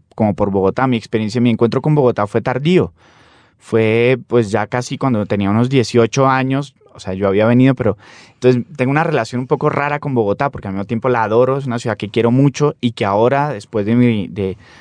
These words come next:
de volver de España, después de tanto tiempo, pues, estoy como, estoy como redescubriendo. Entonces, eh, pero claramente claramente, si tengo que definir un territorio emocional,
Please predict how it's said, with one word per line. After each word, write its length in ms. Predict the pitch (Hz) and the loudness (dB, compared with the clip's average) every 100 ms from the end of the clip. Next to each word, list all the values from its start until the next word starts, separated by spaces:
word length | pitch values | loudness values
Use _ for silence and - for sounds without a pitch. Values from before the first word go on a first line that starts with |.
| - - | -18 -4
de 100 | 104 | 0
volver 320 | 95 98 98 | 2 0 -2
de 80 | 117 | -4
España, 300 | - 117 120 | -4 -2 -2
después 260 | - 101 | -2 -6
de 80 | 113 | -2
tanto 260 | 120 117 123 | -2 -2 0
tiempo, 320 | 127 117 123 | 0 0 0
pues, 160 | 117 | -2
estoy 340 | 101 - 95 95 | -2 -2 -2 -2
como, 540 | 113 120 123 107 90 - _ _ _ _ _ - _ | 0 2 2 2 -2 -6 _ _ _ _ _ -20 _
estoy 260 | 107 - 101 | -6 -2 0
como 220 | 113 123 | 2 2
redescubriendo. 840 | 131 117 - 95 104 135 120 78 104 | 2 0 -4 0 2 2 2 -4 -12
Entonces, 420 | - 92 113 - - | -10 -8 -8 -14 -8
eh, 540 | 101 104 101 92 90 _ - - - | -2 -2 -2 -6 -8 _ -20 -16 -2
pero 240 | 117 110 | 0 0
claramente 880 | - 131 131 165 180 185 180 254 - _ _ _ | -2 -4 -2 -2 -2 -4 -6 -10 -12 _ _ _
claramente, 600 | - 120 127 147 165 175 214 | -6 -2 -2 -2 -2 -4 -6
si 120 | - | -4
tengo 240 | 117 117 | -2 -2
que 120 | 123 143 | 2 0
definir 400 | 151 143 113 117 | 2 2 2 2
un 100 | 120 | 2
territorio 800 | 143 147 127 110 107 120 131 | 0 0 0 2 4 4 4
emocional, 1040 | 139 131 117 107 101 101 110 120 127 131 | 4 2 0 0 0 2 0 2 0 0